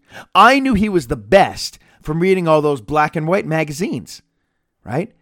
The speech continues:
It, it's like, so I became like the people in Cleveland, the, the cheer for the L A Lakers, right? Like, you just don't wanna be disappointed, right? You wanna cheer for a winner. So I jumped all in. I was so excited as a fan.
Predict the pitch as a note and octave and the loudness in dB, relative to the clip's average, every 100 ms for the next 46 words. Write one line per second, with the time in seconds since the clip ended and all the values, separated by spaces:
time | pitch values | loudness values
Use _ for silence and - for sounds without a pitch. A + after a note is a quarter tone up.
0 | _ _ _ _ G3+ G3+ G3+ A#3 A3+ G#3+ | _ _ _ _ -4 -2 -4 -2 -4 -6
1 | _ _ _ _ _ _ - F#3 A3 A3+ | _ _ _ _ _ _ -10 -6 -6 -2
2 | A3+ A#3 A3 G#3+ - G#3 F#3 F3 D#3 - | -4 -2 -4 -4 -4 -4 -4 -6 -6 -4
3 | G3+ F#3+ D3 G2 F2+ - C#3 C#3+ C3+ C#3 | -2 -2 -4 -8 -12 -8 -4 -4 -6 -6
4 | - F#3+ D#3+ D#3 D3 C#3+ C#3 B2+ B2+ B2+ | 2 2 2 -2 0 0 -2 -4 -6 -8
5 | F2+ - G2+ C3 - _ - D#3 F#3 A3+ | -12 -14 -10 -10 -10 _ -12 -10 -8 -6
6 | - B3 A#3 A3+ G#3+ B3 B3+ G#3 A#3 D4+ | -4 -2 -2 -4 -6 -4 -6 -6 -4 -4
7 | G#3 A#2 - C3 F#3 G3 G3 A3 A3+ - | -4 -6 -8 -2 -2 0 -2 -2 -4 -2
8 | F3+ - F#3 F3+ G3+ A#2+ - A#2+ E3 D3 | -2 0 -2 -2 -4 -8 -8 -4 -4 -4
9 | D#3+ - - C#3 B2+ G#2 F2 - _ _ | -8 -8 -2 -2 -2 -6 -20 -20 _ _
10 | _ _ - - - D#3+ - F3+ D3+ - | _ _ -20 -14 -8 -6 -6 -8 -8 -8
11 | - D#3 C#3+ G#2+ - - D2+ D2 | -4 -2 -2 -6 -14 -20 -20 -20